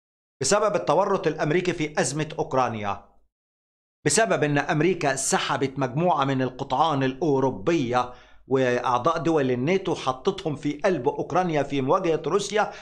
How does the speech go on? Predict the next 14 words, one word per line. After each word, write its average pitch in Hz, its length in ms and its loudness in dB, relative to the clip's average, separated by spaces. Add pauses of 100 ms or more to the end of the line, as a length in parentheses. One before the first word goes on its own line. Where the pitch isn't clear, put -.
(120)
تحقيقا - 460 0
لمصالحها. 120 1000 0 (480)
ورغم 135 320 2
ذلك 120 480 -2 (240)
كان 131 280 -4
اول 139 300 2
واحد 135 360 0
متاثر 117 640 -4
بالازمه 117 600 -6
ديت 120 460 -4 (440)
هو 123 520 2 (360)
راعي 131 260 2
البقر 117 460 -2
الامريكي. 110 840 -6